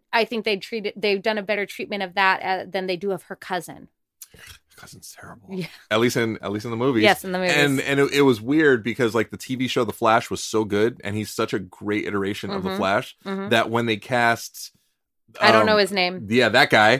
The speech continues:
Speaker 1: Mm-hmm.
Speaker 2: uh, for the, the Justice League movie,
Speaker 1: Yeah.
Speaker 2: I, I remember Felice and I, we were, like,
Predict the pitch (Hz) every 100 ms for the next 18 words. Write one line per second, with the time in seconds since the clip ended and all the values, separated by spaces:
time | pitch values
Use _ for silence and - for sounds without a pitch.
0 | - 104 101 117 110 - 127 117 113 113
1 | 107 104 95 101 98 139 170 - 107 104
2 | 190 143 135 _ _ _ - 117 120 110
3 | 123 123 113 - 123 117 95 117 107 95
4 | 90